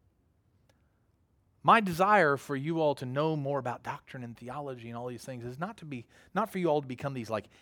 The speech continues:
heady, stuffy Christians. It's so that you'll be stirred up for good works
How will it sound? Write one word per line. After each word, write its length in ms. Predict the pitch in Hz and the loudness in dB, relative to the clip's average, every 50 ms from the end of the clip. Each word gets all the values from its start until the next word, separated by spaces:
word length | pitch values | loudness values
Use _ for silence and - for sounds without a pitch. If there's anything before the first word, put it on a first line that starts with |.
| _ _ | _ _
heady, 340 | - - 139 160 160 156 135 | -4 0 2 2 2 2 0
stuffy 480 | 120 - - - - 160 147 - - 123 | 0 -2 -2 0 2 0 0 0 -2 -6
Christians. 800 | - - - 226 240 - - - 113 92 101 - - - - - _ _ _ _ _ _ _ _ _ _ _ _ _ _ _ _ _ _ _ _ _ _ _ _ _ _ _ _ _ _ _ _ _ _ _ _ _ _ _ _ _ _ - | -6 -4 -4 -4 -4 -4 -8 -12 -14 -14 -16 -16 -16 -16 -18 -18 _ _ _ _ _ _ _ _ _ _ _ _ _ _ _ _ _ _ _ _ _ _ _ _ _ _ _ _ _ _ _ _ _ _ _ _ _ _ _ _ _ _ -14
It's 100 | - - | -12 -10
so 140 | - 175 | -8 -8
that 160 | 160 160 165 143 | -8 -10 -10 -10
you'll 100 | 135 123 | -10 -10
be 80 | 123 | -8
stirred 500 | 117 - - - - - 170 190 196 175 | -6 -6 -6 -6 -6 -4 -4 -2 -2 0
up 260 | 175 196 208 180 196 - | 0 0 0 -2 -4 -8
for 120 | - 143 120 | -12 -12 -8
good 180 | 113 156 156 | -6 -6 -6
works 640 | 143 131 151 202 208 180 - - - - - - - | -6 -4 -4 -4 -4 -4 -8 -12 -12 -12 -10 -10 -12